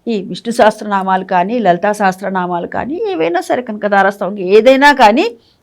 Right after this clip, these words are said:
అర్థం తెలుసుకొని మనం చదవండి. చదివితే గనక భగవంతుడి మీద మన ధ్యాస అక్కడే ఉంటుంది, నిలపగలుగుతాము. "ఓహో, ఈ పదానికి ఇది అర్థమా?" అని. అంతేగాని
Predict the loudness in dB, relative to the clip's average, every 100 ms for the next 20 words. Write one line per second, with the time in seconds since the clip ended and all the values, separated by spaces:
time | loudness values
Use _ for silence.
0 | _ -8 -6 2 2 4 2 2 0 0
1 | 0 0 -4 -8 _ _ -2 0 0 -4
2 | 0 2 4 2 0 -4 -4 0 0 0
3 | -2 0 0 -2 0 0 0 -4 _ _
4 | -10 -4 4 6 6 4 -4 -4 -2 -2
5 | 0 0 0 -2 -2 2 2 4 2 2
6 | _ _ -16 -2 2 4 2 2 0 -4
7 | -14 _ -10 -6 -2 0 2 2 2 -4
8 | -6 -8 _ _ _ _ _ _ _ -6
9 | -4 -2 2 2 2 0 -4 -4 -2 0
10 | 0 0 -4 -4 -4 -6 -8 0 2 0
11 | -4 -8 -14 _ _ _ -10 -2 4 4
12 | 4 2